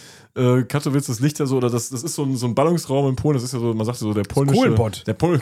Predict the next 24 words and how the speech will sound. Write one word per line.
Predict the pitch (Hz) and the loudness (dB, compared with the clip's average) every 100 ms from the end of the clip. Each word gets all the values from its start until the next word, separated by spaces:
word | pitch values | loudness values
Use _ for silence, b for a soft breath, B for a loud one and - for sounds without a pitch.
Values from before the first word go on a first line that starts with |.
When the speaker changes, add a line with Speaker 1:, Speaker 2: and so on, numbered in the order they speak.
| - | 2
Speaker 1:
der | 117 | 0
polnische | 147 151 143 139 | 2 0 0 0
Kohlenpott. | 175 202 196 196 202 B B B | 2 2 2 0 -2 B B B
Das | 113 | -8
ist | 135 | -4
ja | 139 | -4
ähnlich | 143 160 151 - | 0 0 0 0
wie | |
bei | 139 | 2
uns | 135 139 | 0 0
im | 120 | 0
Ruhrgebiet. | 123 180 170 175 175 B B - | 2 2 2 0 -4 B B -2
Und | 123 | 0
da | |
hast | 139 143 | 0 -2
du | 123 | -4
ganz, | 170 226 220 | -4 -4 -6
ganz | 190 - | -8 -6
viele | 175 185 180 190 - - 104 | -2 2 2 0 -8 -16 -6
größere | 117 135 190 - 165 | 0 2 2 -2 -6
Vereine | - 127 147 175 - | -4 -2 -2 -2 -2
auf | 127 - | -6 -4
engstem | 185 214 - 170 | -2 -2 -4 -2
Ballungsraum. | 143 175 127 - 117 143 | 0 0 0 -2 0 0